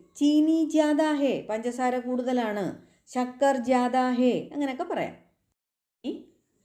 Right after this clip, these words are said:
മാവ്, മാവിന് നമ്മൾ ആട്ട എന്നാണ് പറയുന്നത്. മാവിന് ആട്ട എന്ന് പറയും. അത് നമ്മൾ ഗോതമ്പിൻ്റെ മാവും, ഗോതമ്പ് മാവും അരിമാവും ഉണ്ട് അല്ലേ? അപ്പോൾ രണ്ടിനെ നമ്മൾ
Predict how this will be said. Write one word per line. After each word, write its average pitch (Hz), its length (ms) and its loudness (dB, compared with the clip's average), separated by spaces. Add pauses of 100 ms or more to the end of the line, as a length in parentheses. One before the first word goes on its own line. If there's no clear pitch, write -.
(220)
മാവ്, 247 560 2 (380)
മാവിന് 226 540 0
നമ്മൾ 220 400 0 (260)
ആട്ട 202 440 -2
എന്നാണ് 254 380 0
പറയുന്നത്. 175 600 -2 (140)
മാവിന് 175 500 -2 (480)
ആട്ട 302 360 -2 (220)
എന്ന് 226 180 -2
പറയും. 131 320 -4 (520)
അത് 220 140 -4
നമ്മൾ 240 420 0
ഗോതമ്പിൻ്റെ 247 800 2
മാവും, 269 380 0
ഗോതമ്പ് 247 440 2
മാവും 277 460 -2 (280)
അരിമാവും 285 600 2
ഉണ്ട് 127 160 -6
അല്ലേ? 233 280 -2 (300)
അപ്പോൾ 185 160 -2
രണ്ടിനെ 247 480 0
നമ്മൾ 285 360 0